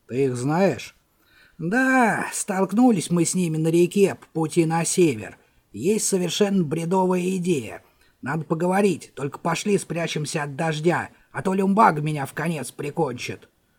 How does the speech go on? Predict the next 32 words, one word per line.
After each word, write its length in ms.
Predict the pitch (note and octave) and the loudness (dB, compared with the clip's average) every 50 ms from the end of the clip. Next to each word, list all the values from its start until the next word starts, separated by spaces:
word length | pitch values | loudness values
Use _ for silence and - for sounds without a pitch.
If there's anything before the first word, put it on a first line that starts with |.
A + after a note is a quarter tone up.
| _ _ _ _ _ _ | _ _ _ _ _ _
"Какой 580 | - C#3 C#3+ - - - G3 G3+ F#3+ F#3+ F3+ | -8 -8 -8 -8 0 2 4 6 6 6 6
люмбага?" 880 | F3+ F3+ F3+ F3+ F3+ F3+ E3 G3 G3+ F#3+ F#3 F3 D3 C#3 C3+ A2+ G2+ G2 | 6 6 6 6 4 4 4 4 4 4 4 2 2 0 -2 -4 -6 -8
спросил 600 | - - - - A#2+ B2 B2 - - C#3 B2+ B2+ | -14 -14 -10 -8 -6 -6 -6 -2 -2 -2 -2 0
Мотор. 480 | C3 C#3+ D3 C3 A2 - - G2 F2 - _ _ _ _ _ | 0 0 -2 -2 -2 -4 -8 -12 -14 -16 _ _ _ _ _
"Откуда 480 | A#3 - - - A#3 A3+ G#3+ F#3 E3+ | -10 -10 -2 2 6 8 8 8 8
у 60 | E3 D3+ | 4 4
тебя 200 | - E3 D3+ D3 | 2 2 2 4
люмбага?" 760 | D3+ D#3 D#3 D#3 D3 F3 E3+ D3+ C#3 B2 A2+ A2 G2+ F#2+ - - - - - - - - - - _ _ | 4 4 2 4 2 2 2 2 0 -2 -4 -8 -10 -12 -14 -18 -20 -20 -20 -20 -20 -20 -20 -20 _ _
"Забыл 440 | _ G2+ D3 E3+ G3+ B3 B3+ A3+ G#3+ | _ -4 -2 0 4 4 6 6 6
однажды 500 | F#3+ F#3 E3+ F#3 G3 F#3 F3 D3 E3+ F3+ | 4 2 2 2 2 2 2 0 -2 -4
шляпу 460 | - - G3 G3 F3+ E3 - D3+ D#3+ | -2 -2 0 2 2 2 2 2 2
дома, 380 | D#3 D#3 E3+ D#3+ D3 B2+ A#2+ A#2 | 2 4 4 4 2 0 -2 -6
и 60 | B2 | 0
тут 260 | - - A#3+ G3+ D#3+ | 4 4 4 4 4
дождь 380 | C3+ E3 E3+ D#3+ D3+ - - - | 0 -2 -2 -2 -2 -4 -6 -6
пошёл. 500 | - C3 C3 - D#3+ C#3 B2+ A2+ F#2+ - - - _ _ _ _ _ | -6 -6 -2 0 0 -2 -2 -4 -8 -12 -16 -20 _ _ _ _ _
Нож, 340 | - F3 G3+ G#3 D#3 - - | 0 2 4 4 4 2 -2
ты 180 | - - E3 E3 | -6 -6 -8 -6
в 60 | - | -2
прошлом 400 | G#3 G#3 G3+ - - F#3+ F#3+ F3 | 0 0 0 0 0 -2 0 0
году 260 | F#3+ F#3+ G#3+ A3+ G#3+ | 0 4 6 6 6
бывал 460 | F3 E3 G#3+ A#3+ A3 F3+ E3 D3+ D3 | 6 4 4 4 4 4 2 2 0
здесь. 420 | C3+ C3+ D3 - C#3 - - - - _ _ _ _ _ _ _ _ _ _ _ _ _ - G#2 | -2 -4 -4 -6 -6 -6 -8 -12 -16 _ _ _ _ _ _ _ _ _ _ _ _ _ -10 -4
Есть 320 | - G#3+ B3+ A#3+ - - | 0 0 0 0 0 0
у 40 | G3 | 2
них 180 | G3 F#3+ D#3+ - | 2 2 2 2
тут 200 | F3+ E3+ - - | 0 0 0 -2
постоялый 600 | F#3+ - - - F3 F#3+ G3+ F#3+ F3+ F3+ F3+ F3+ | -6 -6 -4 -2 -2 -2 0 0 0 0 0 0
двор 360 | E3+ F#3 G3+ F#3 D3+ A#2 A#2+ | 0 0 0 0 0 -2 -2
или 140 | D3 E3+ F3+ | -2 -2 0
ещё 360 | F#3+ F3+ - - G3+ E3 C#3+ | 0 2 2 2 2 2 0
что?" 380 | - - - D3 A#2+ G2+ F#2 | -2 -6 -6 -6 -6 -8 -10